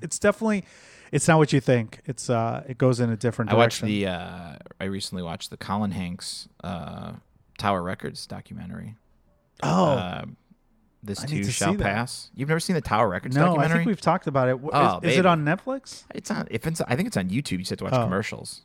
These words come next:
Speaker 1: All right, that's fine. I love commercials.
Speaker 2: Um, yeah, there we go. We love commercials. Uh, so good, so, so, so good.
Speaker 1: Yeah, I, uh,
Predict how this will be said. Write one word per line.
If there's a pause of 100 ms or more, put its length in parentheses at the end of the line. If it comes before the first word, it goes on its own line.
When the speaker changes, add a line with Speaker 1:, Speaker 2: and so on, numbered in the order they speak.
Speaker 1:
All
right,
that's
fine.
I
love
commercials.
Speaker 2:
Um, (360)
yeah,
there
we
go.
We
love
commercials. (300)
Uh, (280)
so
good,
so,
so,
so
good.
Speaker 1:
Yeah,
I,
uh,